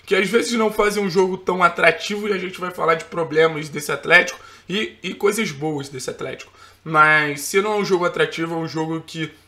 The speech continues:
é muito complicado ganhar do Atlético. É um Atlético que vem de extremamente,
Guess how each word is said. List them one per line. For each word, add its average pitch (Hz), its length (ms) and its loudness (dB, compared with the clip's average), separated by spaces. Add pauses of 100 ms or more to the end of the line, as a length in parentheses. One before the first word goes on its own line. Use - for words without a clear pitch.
(100)
é 160 140 2
muito 175 200 -4
complicado 151 460 0
ganhar 147 140 -4
do 135 80 -10
Atlético. 156 480 -2
É 156 40 -4
um 151 60 0
Atlético 156 480 -4
que 160 140 -8
vem 170 200 2
de 156 140 -6 (380)
extremamente, 208 920 0